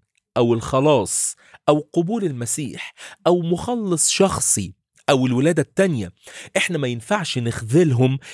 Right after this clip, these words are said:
لأننا بنتكلم كلام إحنا بنرتاح له، وخصوصا لو كان الكلام ده بيخبي أهم حاجة هم محتاجين يفهموها عن يسوع.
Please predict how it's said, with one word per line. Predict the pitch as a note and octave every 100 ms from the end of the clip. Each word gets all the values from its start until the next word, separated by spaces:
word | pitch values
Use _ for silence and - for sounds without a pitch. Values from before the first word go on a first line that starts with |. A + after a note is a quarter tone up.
| -
لأننا | C#3+ C#3+ D#3+
بنتكلم | B2+ A#2+ - E3 D3+
كلام | A2+ B2+ C#3 D#3+ - -
إحنا | G#3 - C3
بنرتاح | G2+ G#2+ G#2+ - F#3 F3 -
له، | F#2+ F#2 _ _ - -
وخصوصا | A#2 A#2 G3+ -
لو | C3+ A2
كان | - E3+
الكلام | B2+ - B2+ D3+
ده | C#3
بيخبي | A#2+ A2+ - G#3 F3+ C#3+ D#3 -
أهم | C#3+ C#3 A#3 B3+ A3+
حاجة | - E3+ E3+ D#3 E3 - - -
هم | A#3+ D4
محتاجين | F#3 - B2+ E3
يفهموها | D#3 - A2+ C3 B2+
عن | A2 A2+
يسوع. | A2 - A2 C#2+ -